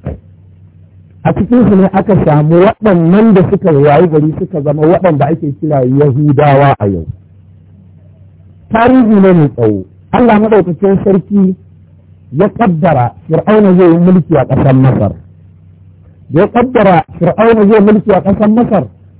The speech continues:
shi kuma waɗancan ƴaƴa na Annabi Yaqub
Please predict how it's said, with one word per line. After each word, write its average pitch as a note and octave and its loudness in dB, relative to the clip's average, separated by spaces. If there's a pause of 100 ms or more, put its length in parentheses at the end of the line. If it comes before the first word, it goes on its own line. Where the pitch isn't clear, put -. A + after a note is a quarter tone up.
(200)
shi B3 2
kuma C#4 2
waɗancan B3 0
ƴaƴa A3+ 0
na A#3 0
Annabi G#3 0
Yaqub F3 0